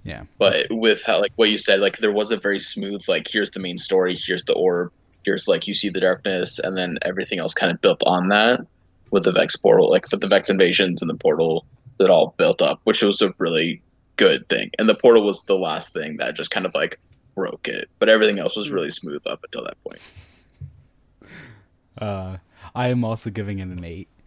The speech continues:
Speaker 1: And I'm
Speaker 3: Oh.
Speaker 1: giving it an eight, but I also want to give it a hopeful,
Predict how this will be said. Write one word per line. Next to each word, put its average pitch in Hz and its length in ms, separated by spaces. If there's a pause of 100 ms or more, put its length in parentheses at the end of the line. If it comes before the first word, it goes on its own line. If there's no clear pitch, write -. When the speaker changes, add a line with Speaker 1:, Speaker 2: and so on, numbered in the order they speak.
(500)
Speaker 1:
And 101 500
I'm 113 160
Speaker 3:
Oh. 160 100
Speaker 1:
giving 123 220
it 113 160
an 107 220
eight, 110 320 (460)
but 101 280 (100)
I 95 360
also 113 380
want 104 340
to 107 160
give 98 220
it 98 160
a 92 260
hopeful, 104 1080